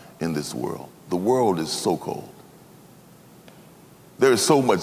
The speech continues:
bitterness, so much anger, so much animosity. And God is expecting his people to be here as a light that shines in darkness,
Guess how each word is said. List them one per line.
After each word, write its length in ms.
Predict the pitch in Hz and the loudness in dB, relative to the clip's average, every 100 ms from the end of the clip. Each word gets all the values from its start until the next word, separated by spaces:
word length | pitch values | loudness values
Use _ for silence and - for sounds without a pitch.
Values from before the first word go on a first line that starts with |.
| 73 73 | 0 4
bitterness, 360 | 123 120 113 | 4 4 0
so 180 | - 143 | 0 2
much 240 | 123 - - | 2 0 0
anger, 340 | 117 120 117 117 | 0 2 2 2
so 200 | 143 139 | 0 2
much 240 | 107 98 | 2 2
animosity. 840 | 87 76 71 92 104 104 - 98 95 - - - - - - - - - - - - - - - - - - - - - - - | -2 -2 -2 0 0 -2 -6 -8 -8 -14 -20 -20 -20 -20 -20 -20 -20 -20 -20 -20 -20 -20 -20 -20 -20 -20 -20 -20 -20 -20 -16 -4
And 160 | 107 101 | 0 4
God 280 | 160 185 | 4 4
is 100 | 156 | 2
expecting 480 | 139 - 143 139 131 | 0 2 0 0 -2
his 240 | 123 143 - | 0 0 0
people 320 | 156 135 127 | -4 -2 -2
to 120 | 107 | -2
be 200 | 90 135 | 0 0
here 240 | 135 123 - | 2 2 4
as 180 | 113 98 | 2 4
a 60 | |
light 400 | 87 90 127 135 | 2 2 0 0
that 160 | 123 98 | -2 -2
shines 480 | - 120 117 110 107 | 2 2 2 0 -2
in 180 | 101 87 | -4 2
darkness, 680 | 110 101 - 90 85 - | 4 4 -2 -12 -14 -18